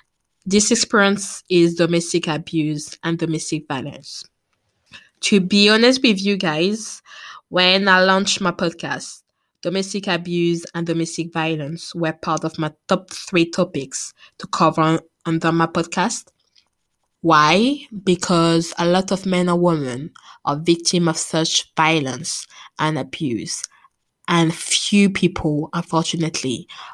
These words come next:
are willing to share their experiences and talk about it publicly. In the Congolese community, we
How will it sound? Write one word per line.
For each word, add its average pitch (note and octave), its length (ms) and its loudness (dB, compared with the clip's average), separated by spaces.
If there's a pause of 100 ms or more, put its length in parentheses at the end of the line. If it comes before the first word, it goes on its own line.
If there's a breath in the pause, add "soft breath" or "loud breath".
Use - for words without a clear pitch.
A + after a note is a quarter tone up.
are D3+ 100 2
willing E3+ 280 6
to E3+ 120 0
share E3 300 2
their D#3+ 160 -2
experiences D#3 800 -4
and D#3+ 140 -4
talk E3 220 -2
about B2+ 320 -6
it G2 240 -10 (260 loud breath)
publicly. - 580 -4 (920)
In F3+ 120 4
the F#3 120 4
Congolese A3+ 440 6
community, F#3+ 680 2
we D#3 160 -2